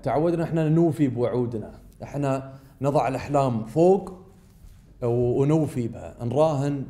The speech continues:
آه، على أنفسنا، وإحنا يا المسؤولين نراهن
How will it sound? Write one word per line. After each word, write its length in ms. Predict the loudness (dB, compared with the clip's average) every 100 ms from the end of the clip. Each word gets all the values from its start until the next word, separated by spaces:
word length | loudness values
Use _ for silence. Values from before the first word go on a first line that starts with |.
| -12 -4
آه، 360 | 0 0 0
على 260 | 0 0 0
أنفسنا، 600 | -2 -2 -4 -4 -8 -10 -18 -20 -20 -4
وإحنا 300 | 0 0 0
يا 140 | 0 0
المسؤولين 480 | -2 -4 -2 0 0
نراهن 500 | 0 2 2 0 -2